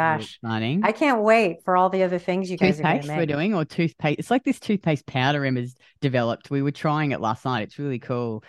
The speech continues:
Speaker 1: And
Speaker 2: Oh,
Speaker 1: a ru-,
Speaker 2: nice.
Speaker 1: and a lip and cheek tint we've been trying. Obviously the
Speaker 2: That's
Speaker 1: makeup
Speaker 2: a
Speaker 1: we've got
Speaker 2: big one
Speaker 1: going
Speaker 2: for
Speaker 1: on.
Speaker 2: me.
Speaker 1: Yeah.
Speaker 2: The
Speaker 1: Yeah.
Speaker 2: lip and che-, uh, lip, cheek, um, yeah, the lip tint,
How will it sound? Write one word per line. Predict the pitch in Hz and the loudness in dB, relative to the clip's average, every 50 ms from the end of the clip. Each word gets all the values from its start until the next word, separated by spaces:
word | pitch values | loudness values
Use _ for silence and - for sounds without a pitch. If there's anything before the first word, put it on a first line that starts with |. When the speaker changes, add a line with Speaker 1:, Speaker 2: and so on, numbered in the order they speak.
| - - - - _ - | -20 -20 -20 -20 _ -2
Speaker 1:
And | 131 131 131 | 0 2 2
Speaker 2:
Oh, | |
Speaker 1:
a | 123 | 2
ru-, | 113 123 123 127 - | 0 0 -2 -2 -2
Speaker 2:
nice. | - - | -2 -2
Speaker 1:
and | 131 131 127 | -2 0 0
a | 123 123 127 _ _ - | -2 -4 -6 _ _ -6
lip | 147 147 151 - - | -2 -2 -2 0 -2
and | 135 123 | -2 -4
cheek | - - 135 135 131 - | -2 -2 -2 -2 -2 -4
tint | - - 135 - - | -4 -4 -4 -4 -4
we've | 131 127 | -6 -4
been | 127 127 123 | -4 -2 -4
trying. | 117 - - 127 123 123 123 123 123 123 120 | -4 -4 -4 -2 -2 0 0 0 0 0 -2
Obviously | 120 117 - - 131 | -4 -6 -6 -6 -4
the | 120 113 113 | -4 0 2
Speaker 2:
That's | 196 196 208 226 - | 4 4 4 4 2
Speaker 1:
makeup | - 247 | 0 -2
Speaker 2:
a | 240 | -4
Speaker 1:
we've | 202 | -2
got | 190 208 | 0 0
Speaker 2:
big | 202 175 | 0 2
one | 180 180 165 - | 0 0 0 0
Speaker 1:
going | 117 | 0
Speaker 2:
for | 117 | -2
Speaker 1:
on. | 120 123 | -2 -2
Speaker 2:
me. | 156 151 147 143 139 135 127 - _ _ _ _ _ _ _ | 0 -2 -2 -4 -6 -10 -12 -16 _ _ _ _ _ _ _
Speaker 1:
Yeah. | - 117 117 117 113 110 104 104 - _ _ _ _ _ _ _ | -4 -2 -2 0 0 -2 -2 -4 -8 _ _ _ _ _ _ _
Speaker 2:
The | - | -2
Speaker 1:
Yeah. | 127 117 104 | 0 0 2
Speaker 2:
lip | 190 190 - | 0 0 -2
and | 226 226 226 226 | -2 -4 -4 -4
che-, | - 185 - - _ _ - | -6 -10 -14 -14 _ _ -2
uh, | 180 175 170 170 165 160 | 0 0 0 0 0 -2
lip, | 170 185 214 247 254 254 - _ _ _ _ _ _ _ | -2 -2 -2 -2 -2 -4 -10 _ _ _ _ _ _ _
cheek, | - - 240 226 220 226 - - - | -8 -6 -4 -4 -4 -6 -8 -2 2
um, | 175 175 175 170 170 165 165 165 165 - _ _ _ _ _ | 2 4 4 2 0 -2 -4 -6 -10 -12 _ _ _ _ _
yeah, | 180 196 185 214 185 175 | -6 0 2 4 4 4
the | 160 170 | 2 2
lip | 170 170 175 190 208 226 220 - - _ _ _ _ - _ _ _ _ - | 0 0 2 2 2 2 2 -4 -16 _ _ _ _ -20 _ _ _ _ -12
tint, | - - 208 208 202 202 - - | -6 -4 -2 -2 -2 -4 -6 -10